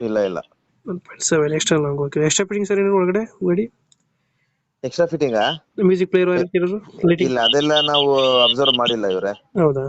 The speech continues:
Speaker 1: ಅದು ಗ್ಯಾರೇಜಿಗೆ ಬಂದಿತ್ತಾ?
Speaker 2: ಹಾ, ಹಾ.
Speaker 1: ನಾವು ಅಬ್ಸರ್ವ್ ಮಾಡ್ಲಿಕ್ಕೆ ಹೋಗಿಲ್ಲ.
Speaker 2: ಹಾ, ಹಾ.
Speaker 1: ಅಂದ್ರೆ ಅವರು ಫೋಟೋಸ್ ಕಳ್ಸಿದ್ರು.
Speaker 2: ಹಾ, ಹಾ.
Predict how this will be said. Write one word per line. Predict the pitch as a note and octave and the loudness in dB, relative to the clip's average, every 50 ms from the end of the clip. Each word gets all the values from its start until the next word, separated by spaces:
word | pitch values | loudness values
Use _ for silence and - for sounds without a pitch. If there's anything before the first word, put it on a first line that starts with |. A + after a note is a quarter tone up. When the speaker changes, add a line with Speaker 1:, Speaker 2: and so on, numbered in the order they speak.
| C#3+ - _ _ - | -10 -14 _ _ -10
Speaker 1:
ಅದು | A2 G#2 G2+ G#2 G#2 | -8 -6 -4 -4 -2
ಗ್ಯಾರೇಜಿಗೆ | G2 A2+ A#2 B2+ B2 A#2+ B2 A#2 | 0 0 0 0 0 -2 -2 -2
ಬಂದಿತ್ತಾ? | A#2 B2 A#2+ A#2 A2 - B2 B2+ A2+ D#2+ - _ _ _ - | -4 -4 -4 -4 -4 -2 -2 -4 -4 -6 -10 _ _ _ 0
Speaker 2:
ಹಾ, | F#3 F3 | 0 0
ಹಾ. | D#3+ D3 D#3 D#3 | 0 0 -4 -4
Speaker 1:
ನಾವು | C3+ G#2+ | -4 -6
ಅಬ್ಸರ್ವ್ | G#2 - A#2 A#2 A2+ | -4 -4 -4 -4 -2
ಮಾಡ್ಲಿಕ್ಕೆ | A2+ A2 A2+ G#2+ G#2+ | -4 -4 -4 -6 -6
ಹೋಗಿಲ್ಲ. | G2+ G2+ G#2 G2 F#2 F2+ G#2 | -6 -8 -6 -6 -6 -6 -6
Speaker 2:
ಹಾ, | B2 - _ _ - F3 D#3+ D#3 D3 | -6 -10 _ _ -2 0 2 2 2
ಹಾ. | C#3 D3 C#3 B2+ - - A#2 A#2 | 0 -2 -4 -6 -8 -10 -8 -8
Speaker 1:
ಅಂದ್ರೆ | A#2 A#2+ B2+ B2+ C3 C3+ C3 B2+ B2+ B2 A#2+ | -4 -2 0 2 2 4 4 4 4 4 2
ಅವರು | A#2 A#2 A#2 A2+ A2+ A2 G#2+ | 2 2 2 2 2 0 0
ಫೋಟೋಸ್ | - - B2+ B2+ D3 C3+ - - | -2 -2 -2 -2 -2 -4 -4 -2
ಕಳ್ಸಿದ್ರು. | B2 B2 - C#3+ A2+ G2 F#2 F#2 G#2 B2 | -4 -4 -2 -4 -4 -4 -4 -4 -4 -4
Speaker 2:
ಹಾ, | D3 - - F#3+ E3+ D#3+ | -6 -6 -2 -2 0 0
ಹಾ. | D3 D3 D3+ C#3+ | -2 -2 -4 -6